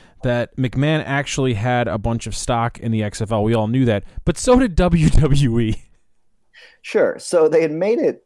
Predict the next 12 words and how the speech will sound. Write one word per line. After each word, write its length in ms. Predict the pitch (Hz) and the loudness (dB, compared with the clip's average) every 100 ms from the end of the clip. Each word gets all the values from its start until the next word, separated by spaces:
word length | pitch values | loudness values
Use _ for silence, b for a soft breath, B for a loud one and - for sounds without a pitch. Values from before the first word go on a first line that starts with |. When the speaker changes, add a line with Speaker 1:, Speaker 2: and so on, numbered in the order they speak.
| _ | _
Speaker 2:
what 500 | 120 123 - 147 - 131 | -10 -10 -4 -2 -2 -2
the, 220 | 127 127 | 0 0
the 140 | 135 156 | 2 2
understanding 840 | 160 135 - 113 120 101 92 87 | 0 -4 -2 0 0 0 -4 -6
from, 460 | - 104 107 104 - | -6 -4 -2 -4 -4
uh, 460 | 98 92 90 90 78 - _ _ | -4 -2 0 0 -2 -4 _ _
the 100 | 107 | -4
X 180 | 101 - | -4 -2
F 60 | 104 | 0
L 80 | |
over 200 | 98 117 | 0 2
this 280 | 120 101 - | 0 -4 -6